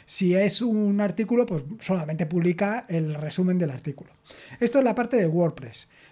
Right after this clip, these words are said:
la parte de este complemento que he hecho para WordPress en P H P. La siguiente, eh, lo que hago, o lo que estoy haciendo, o lo que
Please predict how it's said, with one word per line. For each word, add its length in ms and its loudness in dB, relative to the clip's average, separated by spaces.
la 160 -6
parte 240 -2
de 60 2
este 200 -4
complemento 500 0
que 80 -4
he 20 -2
hecho 160 -2
para 160 -4
WordPress 400 -2
en 80 -2
P 100 -4
H 180 -6
P. 200 -18
La 120 2
siguiente, 720 2
eh, 560 -2
lo 220 0
que 100 0
hago, 420 2
o 80 -2
lo 80 -2
que 60 -8
estoy 180 0
haciendo, 540 0
o 80 0
lo 100 0
que 220 -2